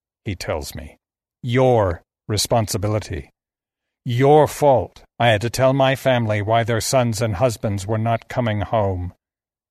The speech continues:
He gestures to his men. "We all lost someone that day. Someone has to answer for them."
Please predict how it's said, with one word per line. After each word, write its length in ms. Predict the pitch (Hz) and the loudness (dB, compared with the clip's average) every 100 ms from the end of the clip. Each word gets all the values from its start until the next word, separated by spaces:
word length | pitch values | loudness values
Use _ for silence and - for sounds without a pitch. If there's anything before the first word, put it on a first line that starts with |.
| - | -8
He 80 | |
gestures 560 | 95 107 95 - 82 - | -6 -4 -4 -6 -8 -8
to 140 | - 80 | -8 -6
his 180 | 73 | -6
men. 340 | 90 85 71 - _ _ _ _ _ _ - | -6 -6 -8 -12 _ _ _ _ _ _ -2
"We 200 | 135 143 | 2 6
all 340 | 160 160 131 | 6 6 4
lost 480 | 110 123 101 - - | 4 4 2 -2 -8
someone 540 | - 120 117 117 87 | 0 2 2 2 0
that 260 | 80 76 - | -2 -4 -4
day. 380 | 90 78 76 - _ _ _ _ _ _ _ - | -4 -4 -6 -12 _ _ _ _ _ _ _ -6
Someone 520 | - 151 127 95 85 | 2 2 2 -2 -2
has 280 | 98 107 - | -2 -2 -2
to 160 | 95 | -4
answer 380 | 113 117 - 98 | -4 -4 -4 -8
for 260 | - 80 78 | -6 -4 -4
them." 260 | 71 67 | -6 -8